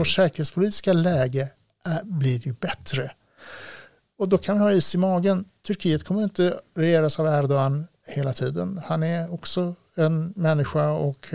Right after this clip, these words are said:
Speaker 2: har ett begränsat livslängd, även om han skulle kunna förlänga den efter valet tju-, eh, nu i fjortonde maj, vilket jag inte heller tror att han kommer att klara. Så att vi kommer att komma med i nato, vi kan ta det lugnt,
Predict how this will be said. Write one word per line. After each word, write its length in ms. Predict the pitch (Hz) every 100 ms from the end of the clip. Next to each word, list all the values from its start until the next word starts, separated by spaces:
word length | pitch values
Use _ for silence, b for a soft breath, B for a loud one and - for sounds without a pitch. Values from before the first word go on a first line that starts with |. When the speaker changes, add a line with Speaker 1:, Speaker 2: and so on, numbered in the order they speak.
| 131 -
Speaker 2:
har 220 | 147 139
ett 140 | 135
begränsat 720 | 139 139 135 131 135 131 - -
livslängd, 760 | 180 147 139 - 139 131 135 147
även 260 | 151 139 135
om 80 |
han 100 | 135
skulle 220 | 127 135 127
kunna 280 | 135 131 - _ _
förlänga 460 | - 135 135 135 131
den 120 | 131
efter 420 | 127 - 131 131
valet 520 | 131 139 127 131 127 -
tju-, 460 | - 160 147 135
eh, 60 | 139
nu 300 | 135 127 139
i 100 | -
fjortonde 400 | - 131 139 131
maj, 220 | 131 147
vilket 280 | 156 180 -
jag 100 | 175
inte 160 | 165 139
heller 280 | 254 226
tror 280 | - - 143
att 80 | 131
han 120 | 131
kommer 260 | 123 135 143
att 80 | 143
klara. 320 | 156 - - - B B B B B
Så 120 | 185
att 120 | 190 - _ _ -
vi 200 | 180 202
kommer 300 | - 233 226
att 140 | -
komma 160 | 180 170
med 120 | 160
i 20 |
nato, 540 | 160 151 - 160 160 - -
vi 80 | 185
kan 160 | 190
ta 160 | 147 131
det 80 | 127
lugnt, 600 | 131 131 135 - -